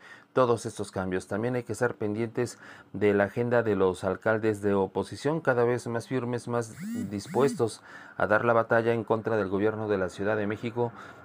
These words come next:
quien, por lo que escuchamos este lunes, al diputado Mauricio, al exdiputado Mauricio Cha-, este, Tabe y próximo alcalde Miguel Hidalgo, pues habla acerca de un proceso muy oscuro de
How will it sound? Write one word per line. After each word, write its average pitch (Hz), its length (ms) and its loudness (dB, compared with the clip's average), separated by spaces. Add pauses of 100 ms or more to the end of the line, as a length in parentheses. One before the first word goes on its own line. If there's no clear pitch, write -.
(100)
quien, 104 360 2 (120)
por 104 160 0
lo 101 120 2
que 101 220 4
escuchamos 113 680 -2
este 104 260 -2
lunes, 131 460 0
al 92 440 0
diputado 101 460 -2
Mauricio, 98 540 -4
al 95 320 -2 (440)
exdiputado 113 680 0
Mauricio 104 420 0
Cha-, 98 160 -6
este, 95 480 -4
Tabe 117 420 4
y 104 100 -6
próximo 110 520 -4
alcalde 101 540 0
Miguel 92 260 -6
Hidalgo, 117 400 0 (480)
pues 110 260 2
habla 123 380 4 (300)
acerca 113 400 2
de 113 80 2
un 117 80 -2
proceso 113 440 -2
muy 113 200 -2
oscuro 110 540 0 (420)
de 95 680 2